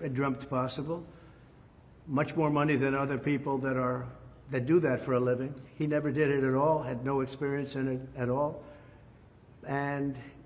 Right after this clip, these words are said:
they had obviously a conflict. We don't have to go into that, but they were able to get a lot of money because it was a high-profile person. Me, I'm a very high-profile person.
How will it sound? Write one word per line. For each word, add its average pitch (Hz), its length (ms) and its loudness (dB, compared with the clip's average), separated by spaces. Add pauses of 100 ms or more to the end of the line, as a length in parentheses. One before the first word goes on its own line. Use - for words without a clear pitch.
(480)
they 139 180 -4
had 143 160 -2
obviously 139 560 -2
a 131 60 -2
conflict. 156 480 -2
We 147 80 0
don't 135 140 0
have 131 140 -2
to 135 60 -2
go 131 180 0
into 170 220 0
that, 131 260 -2
but 143 180 -4 (640)
they 151 200 0
were 160 120 8
able 196 180 6
to 165 60 2
get 147 180 0
a 147 40 0
lot 143 180 0
of 139 80 -2
money 156 200 -2
because 165 360 -2
it 165 60 0
was 147 160 0
a 147 60 0
high-profile 156 640 4
person. 156 420 0
Me, 170 160 4
I'm 127 180 0
a 117 40 -2
very 135 240 -2
high-profile 135 680 -2
person. 185 420 -4